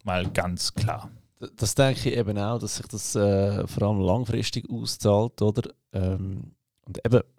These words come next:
Speaker 2: bei, bei anderen Anbietern, dort ist es dann halt einfach im, im Kleindruck drinnen, oder? Also, man kann auch weniger ausweisen, oder? Und einfach sagen, plus das, plus das, plus das, wenn man nicht weiss, was Stempelgebühren, wie hoch das die sind.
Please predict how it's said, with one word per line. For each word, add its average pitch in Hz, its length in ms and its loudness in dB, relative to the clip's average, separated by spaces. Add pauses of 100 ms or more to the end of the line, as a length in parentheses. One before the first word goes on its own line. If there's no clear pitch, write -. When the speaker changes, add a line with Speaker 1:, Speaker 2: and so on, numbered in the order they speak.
(400)
Speaker 2:
bei, 110 200 -2
bei 104 180 2
anderen 107 420 2
Anbietern, 104 440 0
dort 113 200 0
ist 98 100 -2
es - 60 -6
dann 95 160 -2
halt 95 140 2
einfach 90 260 0
im, 98 160 -4
im 98 200 -6
Kleindruck 107 640 -4
drinnen, 101 500 -6
oder? - 280 -8
Also, 90 380 -6 (840)
man 107 180 -6
kann 104 120 2 (280)
auch - 40 -10 (120)
weniger 113 400 0
ausweisen, 131 600 -2
oder? 117 200 0
Und 113 120 0
einfach 107 180 2
sagen, 110 260 0
plus 127 280 0
das, 120 260 0
plus 110 260 -8
das, 104 260 -4
plus - 220 -14
das, 117 260 0
wenn 104 120 -4
man 104 120 -6
nicht 98 120 -8
weiss, 107 320 0
was 95 220 -6
Stempelgebühren, 98 920 -2
wie 95 340 2
hoch - 80 -6
das - 160 -4
die 123 200 2
sind. 98 360 0